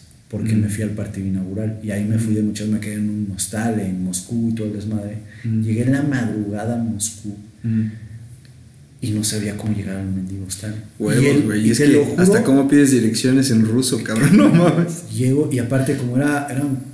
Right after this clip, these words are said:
Speaker 1: las cuatro y media de la mañana, o sea, ya era de día, porque quién sabe, pinches horarios de Rusia, todos raros, ya era de día, pero no
Speaker 2: Ajá.
Speaker 1: había nadie en la ciudad,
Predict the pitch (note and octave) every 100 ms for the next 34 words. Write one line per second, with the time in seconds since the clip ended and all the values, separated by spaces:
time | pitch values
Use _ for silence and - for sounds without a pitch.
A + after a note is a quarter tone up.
0 | - F#2 - - - - - - A2 A2+
1 | A2 G#2+ G2 F2+ F2+ F#2 F#2+ - B2+ D3+
2 | G3 D3+ B2+ C#3 - - - - G#2+ A2
3 | G#2+ F2 E2+ F#2 - F#2 F#2 F2+ E2+ F2+
4 | - F#2 F#2 F2+ F2+ F2+ - - - -
5 | - C3 D#3+ D#3 B2 C3 C3+ C3 - -
6 | - A#2+ A2+ A#2 A#2+ B2 A#2+ B2+ B2+ B2
7 | G#2+ - G#2